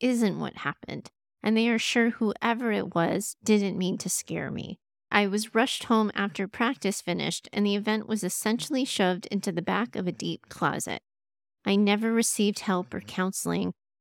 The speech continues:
or even given a simple gesture of validation. I was not allowed to speak to the police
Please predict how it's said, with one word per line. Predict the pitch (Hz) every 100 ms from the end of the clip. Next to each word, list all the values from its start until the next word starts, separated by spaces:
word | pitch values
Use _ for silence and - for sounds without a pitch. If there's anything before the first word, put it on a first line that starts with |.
| _
or | 208 202
even | - 233 233 220
given | 208 202
a | 202
simple | - - 214 208
gesture | 190 180 185 - 190 190 -
of | 175
validation. | 175 - 160 151 135 - 135 117 - _ _ _ -
I | 202
was | 208
not | 233 220 254
allowed | 233 190 180
to | 202
speak | - - 156
to | - 170
the |
police | 185 - 175 214 254 -